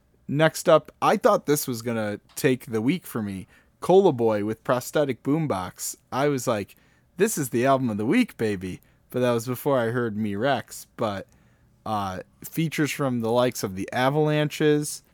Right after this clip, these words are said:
John Carroll Kirby, who may come up later in my shouts. Uh, but it's a super funky, super fun album. And, uh, I'm, I'm surprised that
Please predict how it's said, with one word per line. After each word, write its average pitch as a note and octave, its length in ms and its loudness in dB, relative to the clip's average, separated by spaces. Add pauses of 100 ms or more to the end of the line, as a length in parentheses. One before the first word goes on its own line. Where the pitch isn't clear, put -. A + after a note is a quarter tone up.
(120)
John B2+ 360 0
Carroll A#2+ 320 2
Kirby, D3+ 540 4
who A#2 480 0
may G#2+ 200 -4
come G#2+ 200 -6
up G2+ 180 -8
later G#2 280 -6
in F#2+ 80 -8
my F#2 160 -8
shouts. - 680 -6 (120)
Uh, G#2 280 -4
but G2+ 340 -8 (260)
it's - 220 -6
a B2+ 40 -8
super E3+ 440 0
funky, C#3+ 680 2 (240)
super D#3 480 0
fun A#2 280 -2
album. G2 580 -6 (180)
And, G2+ 500 -6
uh, F#2 280 -6 (680)
I'm, A2 340 -2
I'm A2+ 160 -4
surprised A#2+ 920 0
that G#2 500 -4